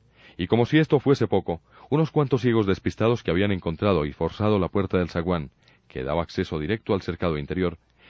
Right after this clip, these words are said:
empezaron a gritar que allí había muertos. Imagínese el pavor. Retrocedieron estos como pudieron. "Ahí hay muertos, hay muertos", repetían,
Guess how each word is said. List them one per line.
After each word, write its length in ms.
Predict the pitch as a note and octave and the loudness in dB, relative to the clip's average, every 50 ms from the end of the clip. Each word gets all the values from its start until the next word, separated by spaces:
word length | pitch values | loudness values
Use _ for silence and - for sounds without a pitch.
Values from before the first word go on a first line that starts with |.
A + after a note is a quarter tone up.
| - _ - | -20 _ -6
empezaron 440 | G2+ G2 - B2 - E3+ F3 F#3 | -4 -2 -2 -2 0 0 0 0
a 60 | E3 A#2+ | 0 0
gritar 340 | G#2 G2+ - D3 C#3+ D3 | 0 0 0 0 0 0
que 140 | - - F#2+ | 0 -2 -2
allí 320 | F2 E2+ G#2 C#3+ D#3+ - - | -2 0 -2 -2 -4 -4 -4
había 280 | - E2 F#2 G2+ G2 E2+ | -6 -4 -2 -2 -2 -2
muertos. 560 | D#2+ C#2+ C2+ C2+ - G1+ G1+ - - _ _ _ _ _ _ _ _ _ _ _ _ _ _ _ | -2 -6 -8 -10 -14 -16 -18 -18 -20 _ _ _ _ _ _ _ _ _ _ _ _ _ _ _
Imagínese 560 | - F#2+ G2 G2+ F#2 F#2 A#2 A#2 A2+ F#2+ G#2 G#2 | -4 0 2 2 2 4 2 2 2 2 0 -2
el 80 | F#2 | -2
pavor. 340 | - F#2 E2+ C#2 A1+ - - _ _ _ _ _ _ _ _ _ _ _ _ _ _ - - - - | 0 -2 -2 -2 -4 -8 -16 _ _ _ _ _ _ _ _ _ _ _ _ _ _ -20 -20 -14 -6
Retrocedieron 760 | - A#2+ A2+ A2 - B2 G#2+ - B2 C#3 F3+ F3+ E3 D#3 | 2 4 4 4 4 2 2 2 2 2 2 2 4 2
estos 280 | D#3+ D3+ - - D3 - | 2 0 0 -2 -2 0
como 160 | - A2 G2+ | 0 0 0
pudieron. 440 | - G#2 G#2 F#2+ D#2+ B1 G#1+ G#1+ - - _ _ _ _ _ _ - - _ _ - | 2 4 4 2 2 0 -4 -10 -14 -18 _ _ _ _ _ _ -20 -20 _ _ -2
"Ahí 300 | F#2+ G#2 B2 D3+ F3+ F3 | 0 2 2 2 2 2
hay 100 | E3+ E3+ | 2 4
muertos, 520 | E3+ F3+ F3+ E3 - - G#2 - - - _ _ _ - | 4 4 4 4 2 2 0 0 -2 -8 _ _ _ -8
hay 140 | - - C#3 | -4 -2 2
muertos", 540 | D#3+ G3+ A3 G#3 - C3 F#2+ - - - _ _ _ _ _ _ _ _ | 2 2 2 2 0 -2 -4 -4 -8 -16 _ _ _ _ _ _ _ _
repetían, 680 | F2 E2+ E2+ D#2+ E2+ D#2+ - G#2+ F2+ D2+ C#2 A#1+ B1 | -10 -8 -6 -6 -6 -6 -4 -2 -2 -2 -4 -8 -12